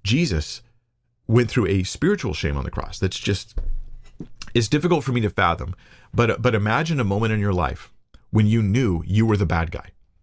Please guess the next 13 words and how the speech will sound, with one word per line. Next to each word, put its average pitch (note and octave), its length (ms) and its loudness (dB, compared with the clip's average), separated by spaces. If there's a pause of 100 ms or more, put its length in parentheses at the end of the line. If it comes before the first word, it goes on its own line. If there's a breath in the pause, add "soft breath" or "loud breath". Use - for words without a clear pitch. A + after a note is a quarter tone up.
(680)
Right? G#2+ 240 2
You G2 260 4
were D#3 140 4
the A2+ 180 2
one G#2 100 2
that - 100 -2
was - 120 -2
totally B2+ 520 0
in G#2 80 0
error. E2 400 -2
You, A2 160 2 (100)
you, A2 400 2
you're, F#2 360 0